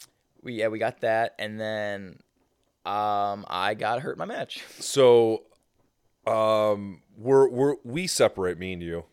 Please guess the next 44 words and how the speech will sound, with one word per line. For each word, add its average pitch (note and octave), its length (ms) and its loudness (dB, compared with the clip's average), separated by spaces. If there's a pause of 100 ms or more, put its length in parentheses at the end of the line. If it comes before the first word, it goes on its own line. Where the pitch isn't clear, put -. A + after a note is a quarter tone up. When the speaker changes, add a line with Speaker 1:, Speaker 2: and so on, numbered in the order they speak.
Speaker 2:
'cause G#2+ 140 -6
I A#2 100 2
gotta A#2 160 2
do G2+ 120 -8
my F#2+ 200 -2
match, F#2 280 -2
you G2 100 -6
gotta F#2 160 -2
do F#2 100 -10
your F2 220 -8
match. F2 280 -6
Speaker 1:
Yes. G#2 240 -2
Speaker 2:
We G#2 80 -8
gotta G2 140 -2
figure F2+ 280 -8
out E2+ 180 -4
life. E2 320 -6 (500)
Uh, F2+ 220 -2
my F#2 120 -2
son G#2 400 0
ended G2 260 0
up, F#2 160 0 (300)
uh, F2+ 200 -4
my F#2 80 -2
wife, F#2+ 340 0
my F2 120 -8
daughter, F2 280 -2
my E2+ 120 -6
son F2 220 -8
ended E2+ 180 -6
up - 60 -20
coming E2+ 220 -10
to E2+ 80 -6
the E2 100 -8
show, E2 300 -4
which E2 160 -8
was D#2+ 100 -14
awesome. E2 320 -8
Got E2 160 -8
to - 60 -16
see F2+ 80 -12
me E2+ 120 -10
wrestle. D#2+ 400 -8 (800)
So, G#2+ 420 0